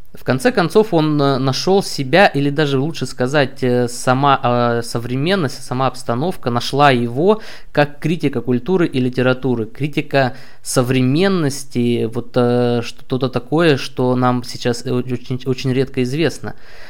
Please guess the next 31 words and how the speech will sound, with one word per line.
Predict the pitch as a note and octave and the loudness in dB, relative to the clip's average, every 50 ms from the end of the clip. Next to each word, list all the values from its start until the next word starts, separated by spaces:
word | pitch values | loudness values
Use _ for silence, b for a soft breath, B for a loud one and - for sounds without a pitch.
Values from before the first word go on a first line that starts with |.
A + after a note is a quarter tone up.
| B B B B B B B B - - - - | B B B B B B B B -12 -12 -8 -6
М, | C#3+ C3+ C3+ C3+ C3+ C3 C3 | -2 -2 0 0 0 0 0
но | C#3 | 0
почему | C#3 C#3+ - - F#3 G3+ B3 D#4 | 0 0 0 2 2 2 2 0
ж | - | 0
все-таки | - A3+ G#3 G#3+ G#3 - F3 | 0 0 0 0 0 0 2
важны | E3 E3+ E3 F#3+ B3 B3+ | 4 4 4 4 4 2
именно | G3+ F3 E3+ E3+ D#3 | 2 2 2 0 0
эти | - G#3 A3 A3 - B2+ | 2 2 0 2 0 -2
моменты? | B2 B2 C3 D3 F3+ F#3+ F#3 C3 B2 - A2+ | -2 0 0 0 0 0 0 0 -2 -2 -6
Почему | - - - - - C3 E3+ F3+ | -8 -6 -6 -4 -2 -2 0 2
я | D3 C3+ B2 | 2 2 2
останавливаюсь | A#2+ - - B2+ B2+ D3+ F3+ G3 F#3+ E3 B2 A#2+ - | 0 -2 -2 -2 0 2 2 2 2 2 0 -2 -2
только | - C3+ B2+ B2+ - | -2 -2 -2 0 0
на | B2+ C3 C3+ B2+ | 0 2 2 2
них, | B2+ D#3+ G3+ G3 - B2+ | 2 2 0 0 0 2
и | |
несмотря | B2 B2 B2 B2 B2 A#2+ A#2+ A#2+ A#2 - B2 B2 C#3 C3 | 2 4 4 2 2 2 0 -2 -2 -2 -2 0 2 0
на | B2 B2+ | 2 0
то, | C#3+ | -2
что | C#3 C3+ C3 B2 B2 B2 B2 A#2 | -4 -2 0 0 2 2 0 0
в | A#2 - - | -2 -4 -4
книге | - C3 D3 D#3+ C#3+ C3 | -2 0 0 0 0 -2
семьсот | - B2+ B2 B2+ - C#3 C#3 | 0 -2 -2 0 -2 -2 -2
страниц, | - - B2 A#2+ C3 D#3+ - | -2 -2 -2 0 0 -2 -4
которые | - - G2 - A#2 A#2 | -6 -6 -4 -2 -2 -2
посвящены | - A2+ - - A2+ - - F3 F#3 G#3+ A#3 G#3+ | -2 -4 -6 -6 -6 -4 -2 0 0 2 2 2
Вальтеру | D3 A#2 A2+ G#2+ D3+ - A#2+ | 2 2 2 0 -2 -4 -4
Беньямину | A2+ A#2+ A#2+ A#2 A#2+ B2 B2 A#2+ A#2 A2+ A2+ A#2 A#2 | -4 -2 -2 -2 0 0 0 0 -2 -4 -4 -6 -8
и | G#2 A#2 | -6 -4
его | A2+ A2+ A2+ A#2+ B2+ C3+ | -4 -2 0 0 0 0
идеям? | C#3 D3 E3 C#3 A2+ A2+ - - | 0 -2 -2 -2 -2 -4 -8 -10